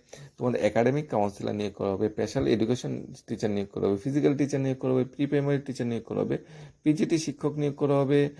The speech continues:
সোশিয়োলজি, সাইকোলজি, জিওলজি, ইকোনমিক্স, লাইব্রেরিয়ান, স্টাফ নার্স, আইআই ইত্যাদি পদে নিয়োগ করা হবে। কিন্তু এখনও কিন্তু নিয়োগ কিন্তু করা হয়নি। নিয়োগ করা হয়েছে, কি হয়েছে? পত্রপত্রিকায় বিদ্যা মাধ্যমে আর্ট টিচার নিয়োগ করা হয়েছে, ফিজিক্যাল এডুকেশন টিচার নিয়োগ করা হয়েছে,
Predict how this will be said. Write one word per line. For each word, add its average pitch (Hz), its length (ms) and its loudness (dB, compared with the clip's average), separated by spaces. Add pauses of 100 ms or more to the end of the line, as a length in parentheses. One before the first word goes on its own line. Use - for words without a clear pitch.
(220)
সোশিয়োলজি, 143 540 2
সাইকোলজি, 139 580 0
জিওলজি, 131 440 2
ইকোনমিক্স, 131 520 -2
লাইব্রেরিয়ান, 120 560 2
স্টাফ 117 320 0
নার্স, 131 240 -2
আইআই 107 220 4
ইত্যাদি 117 260 -6
পদে 117 160 -2
নিয়োগ 95 220 -6
করা 87 180 -6
হবে। 104 180 -4 (360)
কিন্তু 143 340 0
এখনও 147 360 2
কিন্তু 151 220 0
নিয়োগ 117 360 0
কিন্তু 113 220 -4
করা 101 280 -2
হয়নি। 117 340 0 (380)
নিয়োগ 156 180 2
করা 180 220 6
হয়েছে, 160 440 2 (120)
কি 151 120 0
হয়েছে? 160 420 0 (100)
পত্রপত্রিকায় 131 600 0
বিদ্যা 120 280 0 (260)
মাধ্যমে 127 600 0 (320)
আর্ট 113 280 0
টিচার 139 240 2
নিয়োগ 127 180 2
করা 120 140 -2
হয়েছে, 120 240 0
ফিজিক্যাল 123 320 0
এডুকেশন 135 380 2
টিচার 117 260 -4
নিয়োগ 117 220 0
করা 113 120 -2
হয়েছে, 113 480 0